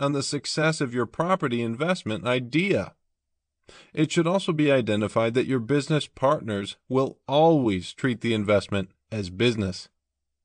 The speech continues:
Purchasing real estate costs a lot. You need to have a team that respects the hustle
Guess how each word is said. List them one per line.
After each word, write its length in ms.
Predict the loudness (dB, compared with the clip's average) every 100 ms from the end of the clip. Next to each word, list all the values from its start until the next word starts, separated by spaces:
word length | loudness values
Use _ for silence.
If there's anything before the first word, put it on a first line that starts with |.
| _
Purchasing 480 | 0 0 -2 0 -2
real 280 | 0 0 0
estate 380 | -2 0 -2 0
costs 360 | -2 0 -2 -4
a 80 |
lot. 560 | -4 -4 -6 -6 -10 -18 _ _ _ _ _ _ _
You 140 | -2 0
need 220 | 2 2
to 100 | 0
have 240 | 0 0
a 80 | -2
team 520 | -4 -4 -2 0 -2
that 120 | -2 -4
respects 500 | -6 -4 -2 -2 -4
the 140 | -8
hustle 480 | 0 0 0 -14